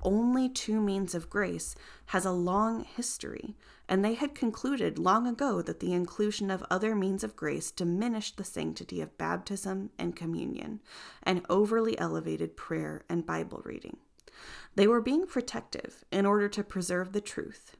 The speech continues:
which is probably why they were promoted to leadership. We want our shepherds to guard the flock. Even when the motive is benign, we must not let our fears dictate our behavior. Perfect love casts out fear, because the kingdom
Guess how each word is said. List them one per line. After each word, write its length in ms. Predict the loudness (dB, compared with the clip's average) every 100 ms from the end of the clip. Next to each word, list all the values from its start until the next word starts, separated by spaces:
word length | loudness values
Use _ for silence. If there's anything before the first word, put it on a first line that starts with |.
| -2
which 240 | 0 2
is 80 | 0
probably 680 | -2 -2 -2 0 0 -2 -6
why 300 | -4 2 2
they 160 | 2 0
were 140 | -2
promoted 460 | -4 -2 -2 -4 -6
to 100 | -6
leadership. 640 | -4 -4 -6 -8 -10 -12 -20 -20 _ -20 -16 -16 -2
We 140 | 0
want 200 | 4 2
our 100 | 0
shepherds 580 | -4 -6 -6 -4 -4 -4
to 100 | -6
guard 400 | -6 -6 -6 -6
the 80 | -8
flock. 580 | -8 -6 -6 -8 -14 -20 _ _ _ -20 -20 -18 -18 -20 -4
Even 360 | 0 4 4 4
when 180 | 4
the 60 | 4
motive 400 | 4 4 2 0
is 160 | -4 -2
benign, 560 | 0 0 -2 -6 -8
we 160 | -2 4
must 320 | 4 4 0
not 180 | -2 0
let 140 | 0
our 100 | 0
fears 400 | -2 -4 -4 -4
dictate 460 | -6 -8 -8 -8 -4
our 140 | -4
behavior. 680 | -4 -6 -4 -4 -6 -12 -14 -18 -20 -20 -20 -20 -6
Perfect 640 | 0 0 0 -6 -6 -4
love 340 | 0 2 0
casts 400 | -6 -6 -6 -4
out 200 | -4 -4
fear, 360 | -8 -10 -10 -14 _
because 300 | -10 -6 -6
the 80 | -6
kingdom 600 | -10 -4 -2 0 -2 -4